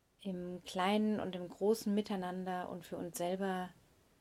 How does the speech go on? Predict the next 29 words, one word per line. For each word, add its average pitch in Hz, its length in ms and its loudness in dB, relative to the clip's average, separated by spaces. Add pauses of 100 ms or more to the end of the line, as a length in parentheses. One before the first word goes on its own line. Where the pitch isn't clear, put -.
(420)
friedvoll 208 640 2
sind, 196 500 0 (260)
dass - 260 -10
wir 180 180 0
immer 196 220 2
wieder 196 160 4
Momente 190 760 2
finden, 196 380 2
in 180 140 -2
denen 175 280 -4
wir 170 380 -4 (2000)
dankbar 233 380 6
sein 196 280 4
können 190 200 -4
für 185 140 -6
das, 180 300 -4
was 180 220 -6
wir 170 160 -4
haben, 233 380 2
auch - 160 -2
für - 140 -8
das 170 200 -6
Leben, 196 220 4
das 208 140 -2
wir 196 60 -4
führen 190 340 -2
dürfen. 190 420 0
Es - 160 -10
ist - 400 -8